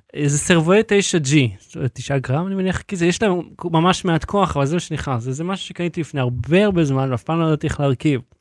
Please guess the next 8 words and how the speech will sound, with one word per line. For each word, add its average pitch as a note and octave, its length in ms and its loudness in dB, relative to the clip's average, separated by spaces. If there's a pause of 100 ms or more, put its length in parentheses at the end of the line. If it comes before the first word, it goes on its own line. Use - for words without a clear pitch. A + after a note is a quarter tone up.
(680)
עכשיו, F3+ 180 4
אני A#3 100 4
בכללי F#3 460 4
עובד F#3+ 480 4 (200)
על D3 140 0
איזשהו D#3+ 320 0
פרויקט, E3+ 580 4 (260)
אה, C3 340 0